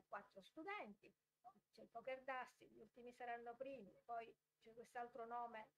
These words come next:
particolare, pafs, che deriva dalle iniziali degli studenti, che poi significa anche, eh, finanziamenti per l'acquisto di automobili, e quindi gli studenti si sono attrezzati per creare un problema che, eh, fosse attinente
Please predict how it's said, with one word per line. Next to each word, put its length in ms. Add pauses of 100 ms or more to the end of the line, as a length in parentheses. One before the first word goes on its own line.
particolare, 880
pafs, 480
che 260
deriva 320
dalle 200
iniziali 400
degli 80
studenti, 480
che 180
poi 260 (360)
significa 560
anche, 540
eh, 500
finanziamenti 720
per 120
l'acquisto 360
di 60
automobili, 560
e 80
quindi 360 (440)
gli 100
studenti 840
si 120
sono 260
attrezzati 600
per 220
creare 260
un 120
problema 580
che, 260
eh, 280
fosse 280
attinente 720